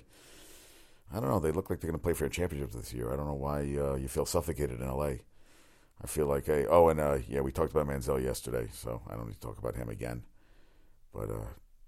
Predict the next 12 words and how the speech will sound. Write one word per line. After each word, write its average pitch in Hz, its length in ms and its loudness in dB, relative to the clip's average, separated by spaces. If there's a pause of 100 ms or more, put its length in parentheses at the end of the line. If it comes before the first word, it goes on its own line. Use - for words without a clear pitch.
(3000)
yeah, - 160 -14
couldn't 80 200 -2
find 67 180 -2
that 55 100 -4
game 53 240 -6
yesterday 52 440 -4 (340)
on 53 100 -6
Facebook. - 460 -6 (260)
I'll - 60 -12
try - 180 -4
next 55 220 -6
time. 50 220 -10